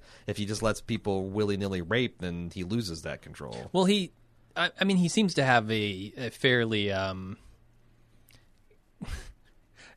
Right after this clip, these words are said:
Speaker 2: Catholic philosophy here. He's, he's, like, shutting down the sexualization of people, right? Like,
Speaker 1: Uh-huh.
Speaker 2: like, he's shutting down any sex-, sexual impulse that they would have, because if he's got all the women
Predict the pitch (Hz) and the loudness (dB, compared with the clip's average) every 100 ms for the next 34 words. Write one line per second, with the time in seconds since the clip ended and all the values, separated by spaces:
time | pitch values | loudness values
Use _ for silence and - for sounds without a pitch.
0 | - - 110 113 - 185 - 220 220 - | -10 -2 -2 -2 -2 -4 -2 0 0 0
1 | - 233 220 247 262 226 156 143 165 160 | -2 0 0 -2 -2 -2 -2 -2 0 2
2 | 139 - 160 165 165 127 120 123 120 104 | 2 4 6 8 6 4 4 6 4 0
3 | - 120 - 113 104 101 101 - 95 92 | 0 -2 -2 -2 -2 -2 -4 -4 -8 -10
4 | 92 - 85 85 95 104 123 113 - _ | -10 -14 -14 -10 -6 -4 -2 -4 -6 _
5 | - 87 82 73 - _ _ _ _ _ | -10 -8 -6 -8 -12 _ _ _ _ _
6 | 151 156 160 175 - 180 160 143 120 131 | -4 0 0 4 6 6 8 6 6 4
7 | 147 135 - 120 - - - 147 - 120 | 4 4 4 2 0 -12 0 2 2 0
8 | 120 117 110 - 104 107 90 90 - 131 | 0 2 0 0 -2 -2 -4 -2 2 2
9 | 87 90 - - 123 110 104 - - 165 | 2 -8 -8 2 4 4 0 -10 0 2
10 | 160 190 165 175 185 107 98 117 | 6 8 8 6 6 2 2 -2